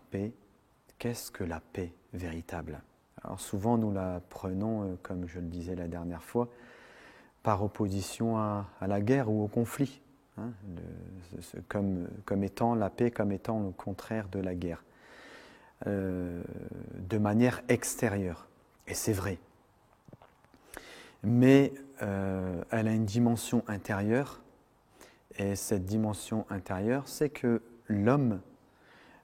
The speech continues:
euh, est en perpétuel conflit avec lui-même,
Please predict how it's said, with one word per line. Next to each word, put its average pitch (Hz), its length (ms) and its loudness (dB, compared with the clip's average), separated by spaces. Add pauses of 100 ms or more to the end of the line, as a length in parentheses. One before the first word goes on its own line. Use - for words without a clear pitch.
(140)
euh, 92 540 -2 (180)
est 113 240 0
en 110 100 0
perpétuel 104 760 -2
conflit - 440 -10 (680)
avec 110 360 2
lui-même, 92 460 -2